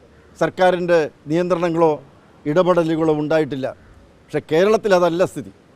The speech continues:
കേരളത്തിൽ ശബരിമലയായാലും ഗുരുവായൂരായാലും അതിൻ്റെ ഭരണാധികാരികളെ നിശ്ചയിക്കുന്നത് സർക്കാരാണ്, മതേതര സർക്കാരാണ്. അത് എന്തിൻ്റെ അടിസ്ഥാനത്തിലാണ്? ഭക്തജനങ്ങൾക്ക് അവിടെ യാതൊരു വിധത്തിലുള്ള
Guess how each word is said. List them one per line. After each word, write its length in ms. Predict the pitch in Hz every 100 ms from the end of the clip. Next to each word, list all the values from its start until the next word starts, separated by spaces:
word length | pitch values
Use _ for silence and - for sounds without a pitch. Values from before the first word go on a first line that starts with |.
| _ _ - _ -
കേരളത്തിൽ 340 | 143 165 185 156
ശബരിമലയായാലും 760 | 156 175 190 185 180 180 180 175
ഗുരുവായൂരായാലും 840 | 170 190 190 185 151 127 117 92 - _ _ _ -
അതിൻ്റെ 260 | 139 190 190 135
ഭരണാധികാരികളെ 840 | 165 180 196 180 185 185 185 185 170
നിശ്ചയിക്കുന്നത് 540 | 160 185 180 170 175 156
സർക്കാരാണ്, 460 | 165 - 170 135 80 87 131
മതേതര 360 | 151 190 190 170
സർക്കാരാണ്. 460 | 165 - 165 143 98 - _ _ - _ _ -
അത് 140 | 139 185 180 165
എന്തിൻ്റെ 280 | 170 202 202
അടിസ്ഥാനത്തിലാണ്? 600 | 190 - 175 170 143 107 - _ -
ഭക്തജനങ്ങൾക്ക് 800 | 151 - 208 196 190 185 175 165
അവിടെ 160 | 165 175 156
യാതൊരു 360 | 165 185 185 175
വിധത്തിലുള്ള 500 | 170 175 175 170 165